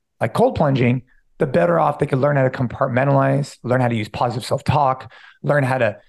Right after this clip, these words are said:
you know, uh, understand what's in their control. All these little things you could develop so that if or when life circumstances hit you,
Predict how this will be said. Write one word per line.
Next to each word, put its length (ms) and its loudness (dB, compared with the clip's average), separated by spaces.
you 80 0
know, 240 0
uh, 260 0
understand 360 0
what's 100 -4
in 60 -4
their 100 2
control. 840 0
All 140 4
these 200 2
little 520 2
things 360 0
you 80 -4
could 100 -8
develop 560 2
so 160 -4
that 160 -4
if 220 0
or 100 2
when 320 2
life 240 0
circumstances 840 -2
hit 360 0
you, 240 2